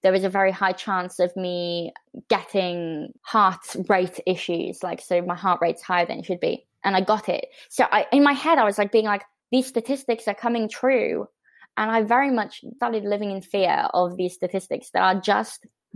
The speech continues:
guidelines for doctors. And a doc-, really lovely doctor put it into perspective for me a few years back and said, "These statistics are across the board, including all the older people who have this condition, who are going to be less healthy,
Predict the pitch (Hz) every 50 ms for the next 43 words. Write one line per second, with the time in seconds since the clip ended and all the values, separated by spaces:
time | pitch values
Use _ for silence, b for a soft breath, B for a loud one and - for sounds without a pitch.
0 | 190 - 208 196 208 202 202 214 208 208 202 202 208 208 - - - 185 196 208
1 | 214 - - 208 - - - - 220 - - b b b b b b b b _
2 | - 214 220 240 233 240 240 - 220 226 269 285 262 254 240 240 220 220 226 220
3 | 233 226 - - 190 180 - 190 190 185 185 - - - - - 214 208 - -
4 | 190 - - 185 180 185 185 185 190 208 - - 202 - - 208 - - - -
5 | 208 - - 190 190 - - 214 202 - 208 202 196 190 - _ _ _ _ _
6 | _ - 220 262 285 311 302 - 311 294 - 294 285 - - 233 220 - - -
7 | 196 196 190 185 190 - - - - 208 233 269 285 - - - - 262 214 214
8 | 202 185 175 180 190 - - _ _ _ - - 220 214 - - 262 262 262 262
9 | 240 - - - 240 269 254 269 254 - - 220 226 247 262 254 254 247 - -
10 | 254 240 247 233 208 208 190 202 226 226 - - 196 - - - 196 185 196 190
11 | - - - - - - - - b b b b b b b b - 240 254 247
12 | - - 214 214 208 226 233 240 247 233 - 220 233 226 214 214 208 208 208 220
13 | 262 262 - - - 262 240 233 233 - - 190 185 185 185 196 220 226